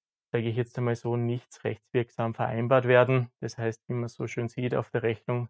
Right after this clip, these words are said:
hinten die Geschäftsbedingungen mitgeschickt, ähm, wird nicht funktionieren. Der Vertragsabschluss ist einfach davor. Eine Verlinkung der Geschäftsbedingungen auf der Website beziehungsweise das Ausweisen der Geschäftsbedingungen auf der Website ist grundsätzlich nicht notwendig,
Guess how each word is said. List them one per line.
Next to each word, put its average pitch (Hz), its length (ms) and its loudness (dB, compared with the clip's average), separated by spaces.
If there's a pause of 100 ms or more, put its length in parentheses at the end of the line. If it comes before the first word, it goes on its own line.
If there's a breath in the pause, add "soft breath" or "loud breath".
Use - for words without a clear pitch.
hinten 123 320 -4
die 120 100 -4
Geschäftsbedingungen 120 640 -2
mitgeschickt, 131 540 -4 (460)
ähm, 120 300 -2 (280)
wird 120 260 -2
nicht 120 160 -2
funktionieren. - 720 -6
Der 131 60 -4
Vertragsabschluss 117 880 -4
ist - 180 -18
einfach 131 380 -14
davor. - 400 -20 (180)
Eine 160 80 -8
Verlinkung 151 640 0 (180 loud breath)
der 131 80 2
Geschäftsbedingungen 127 920 -2
auf 120 240 -4
der 117 120 -4
Website 120 480 -2
beziehungsweise 117 580 -4
das 110 180 -4
Ausweisen 127 880 -6 (140)
der 120 80 -6
Geschäftsbedingungen 117 880 -6
auf 107 140 -8
der 120 120 -6
Website 120 560 0 (340)
ist - 160 -8
grundsätzlich - 640 -4
nicht 117 220 -6 (100)
notwendig, 127 800 -2